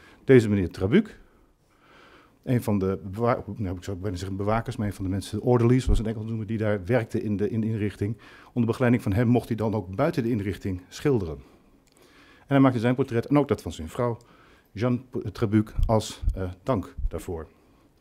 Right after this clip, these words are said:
En er zijn misschien nog twee schilderijen die ooit nog een keer zullen kunnen opduiken over Van Gogh. Want dit zijn de twee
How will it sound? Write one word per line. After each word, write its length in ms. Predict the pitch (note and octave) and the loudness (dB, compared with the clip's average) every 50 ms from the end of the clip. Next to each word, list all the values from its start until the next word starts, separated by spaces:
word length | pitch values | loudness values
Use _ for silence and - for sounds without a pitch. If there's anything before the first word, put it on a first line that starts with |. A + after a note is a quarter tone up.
| _ - - _ _ _ _ _ _ _ _ | _ -20 -20 _ _ _ _ _ _ _ _
En 120 | G#2 G#2 | -6 -4
er 60 | G#2 | -2
zijn 180 | G2+ A#2 A2 A2+ | 0 2 2 2
misschien 220 | A2 G2 - E3+ | 2 0 0 0
nog 120 | D3+ C3 C3+ | 0 0 0
twee 180 | - D3+ C#3+ | 2 0 0
schilderijen 560 | C3+ - - A#2+ A2 A2 A2 A2+ G#2+ G#2 G#2 F#2+ | 0 2 -2 -2 -2 0 0 0 2 0 0 0
die 160 | G#2+ G#2+ G#2 - | -2 -6 -6 -4
ooit 180 | - B2 - - | -4 -4 -4 -4
nog 120 | G#2 G2 | -6 -10
een 60 | G2 | -8
keer 160 | - - G2 | -8 -6 -8
zullen 180 | - - E2 E2+ | -8 -8 -14 -10
kunnen 200 | - - - - | -10 -10 -6 -6
opduiken 440 | C3 C3 C3 C3 B2 A#2+ A#2+ - A2+ | -6 -4 -2 -2 -2 -2 -2 -2 -2
over 160 | A2+ G#2+ - | -2 -2 -4
Van 100 | - G2+ | -6 -6
Gogh. 220 | - - B2+ - | -6 -6 -6 -6
Want 120 | - G#2 G2+ | -6 -4 -4
dit 120 | D3 C#3+ | -4 0
zijn 140 | - B2+ A#2+ | 2 2 2
de 60 | A2 | 2
twee 340 | - - A#2 A#2 A#2 A2+ | 0 2 2 2 2 2